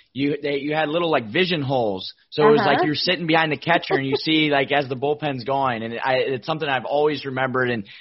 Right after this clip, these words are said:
Speaker 1: and when I, you know, had the, the opportunity to go back out there a couple years ago, uh, you know, I took some of the staff down there to see that 'cause I was like, that was something I
Speaker 2: It's still
Speaker 1: remembered, you
Speaker 2: there.
Speaker 1: know, in
Speaker 2: Yeah.
Speaker 1: that ballpark.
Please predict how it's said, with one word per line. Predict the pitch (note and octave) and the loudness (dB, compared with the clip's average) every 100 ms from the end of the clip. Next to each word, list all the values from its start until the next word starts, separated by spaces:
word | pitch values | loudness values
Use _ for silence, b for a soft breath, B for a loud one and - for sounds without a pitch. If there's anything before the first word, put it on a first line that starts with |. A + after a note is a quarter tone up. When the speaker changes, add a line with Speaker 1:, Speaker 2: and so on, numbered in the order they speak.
| B | B
Speaker 1:
and | C3 | -4
when | C3+ | 0
I, | C3+ C3 C3 | 2 0 -2
you | B2 | -4
know, | A#2 | -2
had | C#3 | -2
the, | C3 B2+ | 0 0
the | B2+ | 2
opportunity | C3 - C#3+ C3 | 0 -2 -6 -4
to | B2 | -2
go | |
back | B2 A#2+ | 0 0
out | B2 B2 | -2 -4
there | B2+ | -6
a | |
couple | - B2+ A#2 | -6 -6 -2
years | A#2+ B2+ B2 | 0 0 -2
ago, | A2+ A#2 A2+ G#2+ - B B | 0 2 2 0 -4 B B
uh, | A#2 A2 A2 G#2 | 0 2 0 0
you | B2+ | 0
know, | |
I | A2+ | 0
took | - B2+ | -2 -6
some | C3+ B2 | -6 -6
of | |
the | |
staff | A#2 - A2+ G#2+ | -6 0 0 0
down | A#2 G#2+ | -4 -2
there | G#2+ | -4
to | G2 | -6
see | - G#2+ | -6 -6
that | F#2+ F2 | -4 -6
'cause | - | -6
I | G#2+ | -6
was | G#2 | -4
like, | G2 | 0
that | B2 C3 | 0 0
was | C3+ | 0
something | C3+ A#2+ | -4 -2
I | A#2+ B2 | 0 0
Speaker 2:
It's | |
still | A#2+ | 0
Speaker 1:
remembered, | A2 G#2+ C#3+ G3 | -2 2 2 2
you | |
Speaker 2:
there. | F3+ F3 | 0 0
Speaker 1:
know, | A2 | -2
in | G3+ | 2
Speaker 2:
Yeah. | G#3+ F#3+ F3 | 4 4 4
Speaker 1:
that | G#2 | 2
ballpark. | A2 A2+ A#2+ G2 | 0 -2 0 -4